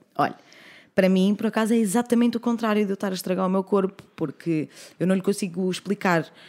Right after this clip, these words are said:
eh, com palavras suficientes, o quão as minhas tatuagens me ajudam a sentir-me bem comigo própria e na, e na minha confiança, é mesmo muito importante para mim. Ao que ela me responde, pessoas.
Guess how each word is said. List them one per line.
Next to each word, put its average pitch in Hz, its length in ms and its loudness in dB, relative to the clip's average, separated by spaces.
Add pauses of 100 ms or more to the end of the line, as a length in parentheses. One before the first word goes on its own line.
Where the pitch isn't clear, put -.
(280)
eh, 160 380 2
com 185 140 0
palavras 185 380 2
suficientes, 202 880 0
o 220 100 2
quão 214 260 4
as 208 100 2
minhas 214 180 0
tatuagens 208 480 2
me 208 140 4
ajudam 202 260 2
a 208 40 4
sentir-me 208 360 2
bem 208 140 4
comigo 190 240 -2
própria 320 320 2
e 185 80 2
na, 180 180 4
e 175 160 -2
na 185 80 2
minha 190 140 2
confiança, 233 440 -2
é 185 40 2
mesmo 190 200 2
muito 196 160 -2
importante 196 320 -4
para 220 140 -2
mim. 196 200 -2 (440)
Ao 127 120 0
que - 200 -4
ela 135 180 2
me 147 100 2
responde, 123 640 -2 (520)
pessoas. - 640 -2